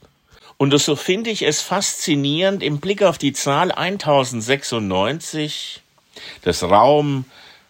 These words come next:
das Zeit, das Hoffen und Warten irgendwie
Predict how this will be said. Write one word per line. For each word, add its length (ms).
das 260
Zeit, 720
das 180
Hoffen 800
und 240
Warten 720
irgendwie 760